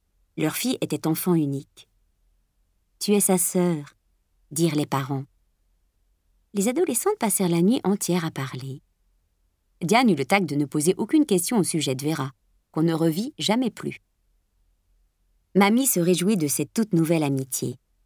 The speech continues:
Enfin, tu te conduis comme une fille de ton âge. Je vais pouvoir mourir tranquille. » « Tu n'es pas drôle du tout »,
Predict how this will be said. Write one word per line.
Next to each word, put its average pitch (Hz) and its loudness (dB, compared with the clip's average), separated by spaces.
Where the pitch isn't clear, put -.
Enfin, 185 2
tu 196 -2
te - 0
conduis 175 2
comme 160 2
une 165 4
fille 214 -4
de - -8
ton 165 2
âge. 165 0
Je 175 -2
vais 233 2
pouvoir 226 2
mourir 226 2
tranquille. » « 208 0
Tu 247 2
n'es 254 4
pas 254 4
drôle 240 2
du 202 2
tout », 180 -2